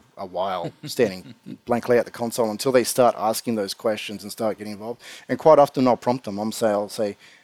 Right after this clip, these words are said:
"Hey, feel free to ask me about anything I'm doing here." Um, few months later, once we get the, past that process, I,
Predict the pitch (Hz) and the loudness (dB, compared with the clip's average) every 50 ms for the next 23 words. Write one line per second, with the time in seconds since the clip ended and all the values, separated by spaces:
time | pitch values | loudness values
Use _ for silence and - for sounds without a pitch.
0 | _ - - 117 107 95 - 135 135 - - 147 135 123 104 110 120 127 - - | _ -4 0 0 0 2 2 0 0 4 4 6 6 6 6 6 4 2 2 -2
1 | 123 113 107 95 95 104 101 - - 101 110 110 104 - 110 104 92 82 101 98 | -4 -4 -4 -4 -2 -2 -4 -4 -4 -6 -10 -10 -10 -10 -12 -12 -12 -12 -14 -14
2 | 98 90 92 92 82 80 - _ _ _ _ _ _ _ _ _ - - _ - | -14 -14 -14 -16 -16 -18 -20 _ _ _ _ _ _ _ _ _ -20 -20 _ -20
3 | - - _ _ - 123 123 127 123 113 104 - _ _ _ _ _ _ _ _ | -20 -20 _ _ 4 6 6 6 6 4 -2 -8 _ _ _ _ _ _ _ _
4 | _ _ _ _ _ _ _ _ _ _ _ _ _ _ _ _ _ _ _ _ | _ _ _ _ _ _ _ _ _ _ _ _ _ _ _ _ _ _ _ _
5 | _ 165 - - _ _ _ _ _ _ _ - - - 156 143 131 139 143 135 | _ -20 -20 -20 _ _ _ _ _ _ _ -8 -2 2 4 6 6 6 6 6
6 | - - 131 131 131 131 127 117 127 127 - 135 123 131 113 120 - - 123 113 | 6 8 8 8 10 8 6 4 2 0 0 0 2 2 2 0 2 2 2 4
7 | - - 120 - - - 123 120 - - 131 123 117 120 - - - - - - | 6 4 2 2 4 4 4 4 4 4 6 6 6 6 4 0 -6 -8 -10 -14
8 | _ _ _ _ _ _ _ _ _ _ _ - 120 127 131 131 131 131 127 127 | _ _ _ _ _ _ _ _ _ _ _ 4 6 8 8 8 8 8 8 6
9 | 127 123 123 120 117 | 6 4 4 0 -4